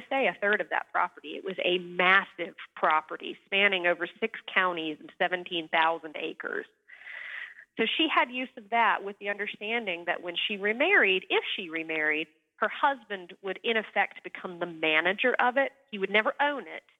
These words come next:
but he and Martha would enjoy the benefits of the, the profits from the estates.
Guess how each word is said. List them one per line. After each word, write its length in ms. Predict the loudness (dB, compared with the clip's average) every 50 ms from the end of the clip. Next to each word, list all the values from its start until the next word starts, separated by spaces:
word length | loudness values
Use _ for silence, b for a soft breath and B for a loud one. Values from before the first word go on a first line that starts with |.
| _ _ _ _ _ _ _ _ _ _ _ -6
but 120 | -6 -6 -6 -10 -14
he 220 | -10 -6 -6 -2 0
and 260 | 2 4 4 4 2 2
Martha 400 | 2 2 2 2 0 -4 -6 -6
would 160 | -6 -6 -6
enjoy 380 | -6 -8 -8 -6 -4 -2 -2
the 80 | -2 -2
benefits 560 | 0 0 0 0 0 -2 -2 -4 -6 -6 -6 -6 -2 0
of 260 | 2 2 2 0 -2 -6 -14 _ _ _
the, 420 | -8 -8 -6 -6 -6 -6 -8 -6 -6 -6
the 80 | -6
profits 500 | -2 0 2 2 2 0 -2 -6 -6 -6 -8 _ -12 -6 -4
from 180 | -4 -4 -4
the 60 | -6
estates. 560 | -8 -10 -10 -8 -4 -2 -2 -2 -2 -4 -8